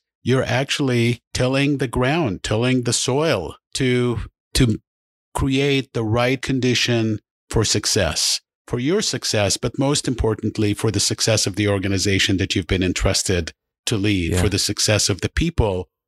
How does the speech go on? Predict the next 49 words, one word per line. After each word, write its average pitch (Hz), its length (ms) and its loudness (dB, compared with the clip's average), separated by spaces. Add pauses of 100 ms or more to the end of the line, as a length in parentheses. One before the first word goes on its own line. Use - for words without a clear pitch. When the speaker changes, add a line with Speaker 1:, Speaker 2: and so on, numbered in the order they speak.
Speaker 1:
that 110 200 0
you 107 100 0
have 98 240 0
around 95 400 0
you 90 180 2
and 85 160 0
that 92 200 0
you're 95 140 0
entrusted 85 640 0
to - 100 0
lead. 85 400 0 (240)
Speaker 2:
Yeah. 98 180 0
Speaker 1:
So 127 460 0
Speaker 2:
There's 110 140 -2
so 160 120 0
much 143 200 -2
symbolism 113 560 0
there. 101 400 0
You 110 120 -2
know, 107 100 2
you 104 160 0
see 123 200 2
a, 104 80 2 (460)
a 117 80 2
plot 113 340 0
of 101 100 -2
open 104 360 0
soil, 110 360 0
it 95 100 -6
doesn't 107 220 0
get 104 160 -2
fertilized 98 560 0
on 95 140 0
its - 160 -4
own. 95 280 2 (200)
Speaker 1:
Yeah. 139 300 0 (180)
Speaker 2:
And 113 80 2
if 90 60 -2
you 110 60 2
just 117 200 0
leave 117 300 0
it 107 120 2
on 104 140 0
its 104 140 -2
own, 127 120 0
it's 104 120 -4
gonna 107 160 0
grow 107 360 0
whatever, 104 560 0